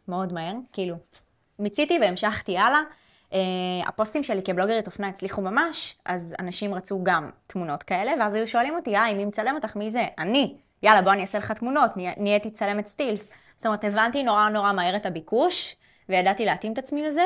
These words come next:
ויצרתי כל פעם עסק שנותן ערך אחר. באחד מהצילומים, אה, באחד מהימי צילום שעשיתי, צילמתי עם מישהו שהיה נראה ממש טוב, כאילו דוגמן, רק שהוא לא היה דוגמן. אז אמרתי, "יאללה, בוא אני אהיה הס-, הסוכנת שלך." ואז נהייתי סוכנת דוגמנים, הייתי הולכת איתו לכל מיני סוכנויות.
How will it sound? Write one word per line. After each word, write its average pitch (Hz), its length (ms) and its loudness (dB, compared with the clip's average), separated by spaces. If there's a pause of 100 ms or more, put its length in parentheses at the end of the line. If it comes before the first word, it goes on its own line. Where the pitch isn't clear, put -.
ויצרתי 285 560 0
כל 262 180 2
פעם 254 180 4
עסק 226 320 -2
שנותן 196 400 -4
ערך 190 240 -4
אחר. 269 380 2
באחד 214 260 2
מהצילומים, 214 520 0 (420)
אה, 196 60 2 (600)
באחד 190 260 -2
מהימי 220 240 2
צילום 214 300 -2
שעשיתי, 262 460 -4
צילמתי 214 440 -2
עם 202 60 -2
מישהו 190 220 -4
שהיה 175 260 -4
נראה 180 220 0
ממש 165 320 0
טוב, 254 300 -2
כאילו 170 220 -6
דוגמן, 170 420 -2 (160)
רק 185 140 -10
שהוא 185 160 0
לא 196 60 12
היה 170 160 6
דוגמן. 156 360 -8
אז - 120 -10
אמרתי, 190 220 -6
"יאללה, 202 380 6
בוא 185 100 6
אני 214 100 2
אהיה 202 80 2
הס-, 196 240 -6
הסוכנת 233 480 0
שלך." - 220 -4 (440)
ואז 196 140 6
נהייתי 214 220 0
סוכנת 214 380 -2
דוגמנים, 208 440 0
הייתי 180 180 -2
הולכת 202 200 -2
איתו 208 160 0
לכל 208 220 4
מיני 214 160 0
סוכנויות. 233 480 0